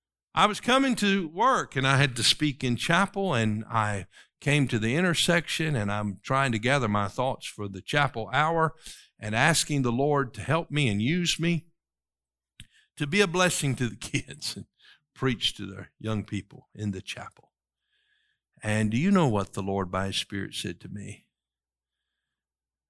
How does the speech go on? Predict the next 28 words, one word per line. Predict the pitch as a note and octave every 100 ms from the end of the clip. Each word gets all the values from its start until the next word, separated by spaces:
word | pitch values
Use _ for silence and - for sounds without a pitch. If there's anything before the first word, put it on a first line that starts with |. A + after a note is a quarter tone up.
| _ _ _ _ _ _ _
"You, | C3 D#3+ D#3+ D3 -
you | D3+ D3
might | A2
as | G2
well | G#2 F#2+
just | F#2 -
be | F#2+
quiet | - A2 C#3+ D3 - _ _ _ _ _ _ _ _ _ _ _ _ _ _ _ _
until | A2+ G#2+ C3+
you | B2+ E3
get | D#3 B2+
this | B2 -
thing | A2+ G#2
straight | - - A2 G2
with | G2+
your | G2+
wife. | F#2+ C#3+ F3+ - - _ _ _ _
I'm | - G#2 D#3
not | G#3+ D3
gonna | G2+
hear | F#2 F#2
you. | F2 F2+ B2+ - _ _ _ _ _ _
You | C3+ F#3+
think | G#3 F#3+
I'm | F3 F#3
gonna | G3 G3+
use | G3+ G#3+ A3 -
you? | B3